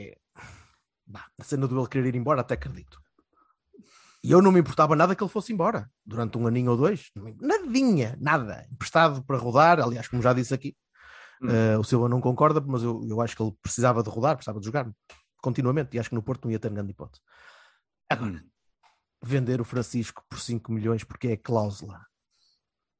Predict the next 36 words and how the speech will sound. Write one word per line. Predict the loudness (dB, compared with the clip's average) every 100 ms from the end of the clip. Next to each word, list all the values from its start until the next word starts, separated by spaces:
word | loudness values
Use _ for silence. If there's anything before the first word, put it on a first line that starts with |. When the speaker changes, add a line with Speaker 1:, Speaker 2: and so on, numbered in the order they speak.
| -2
Speaker 2:
Não | 0
é | 4
Speaker 1:
Não | 8 8
Speaker 2:
vender. | 8 4
Speaker 1:
atempa-, | 4 2 2 0 -2 _ _
não | 4 6 8
atempadamente, | 6 6 6 6 6 4 2 0 -2
não, | 0 0 -2 -8
<laughs> | -8 -4 -6 -8 -16 2
não | 4 6
tratar | 6 6 6 6
atempadamente | 4 0 2 0 0 -2 -2
de | -4
subir | -4 -4
a |
cláusula | 0 0 0 -2
para, | -4 -10 -14 -4
para | -2
dez | 2 2
Speaker 2:
Va-, | 6
Speaker 1:
vezes | 6 6
Speaker 2:
vamos | 8
Speaker 1:
mais, |
Speaker 2:
lá | 8
ver | 6
Speaker 1:
pelo |
Speaker 2:
uma | 2 2
Speaker 1:
menos. | 0 -2 -6
Speaker 2:
coisa. | -2
Agora | 2 2
estou | 4 0
cu-, | 0 -4
agora | 0 2 2
estou | 2 -4
curioso | -4 -4 0 -2 -4 -10
com | -10 -8 -12